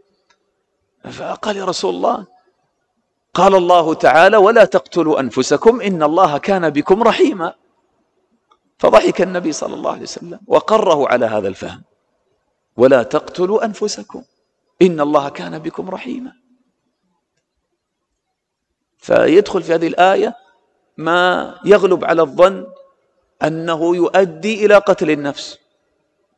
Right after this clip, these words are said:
الآن الدكاترة موجودين، يعني واحد في مرض، آه، سكري حاد، ويقول،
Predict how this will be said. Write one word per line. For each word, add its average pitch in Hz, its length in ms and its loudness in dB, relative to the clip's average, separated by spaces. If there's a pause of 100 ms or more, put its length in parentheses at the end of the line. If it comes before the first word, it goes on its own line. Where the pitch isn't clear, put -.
(300)
الآن 104 520 -4 (1040)
الدكاترة 104 440 -6
موجودين، 98 560 -8
يعني 98 200 -16
واحد 104 340 -6
في 107 120 -12
مرض، 101 320 -4 (520)
آه، 113 160 0
سكري 107 480 -4
حاد، 107 440 -2
ويقول، 110 480 -6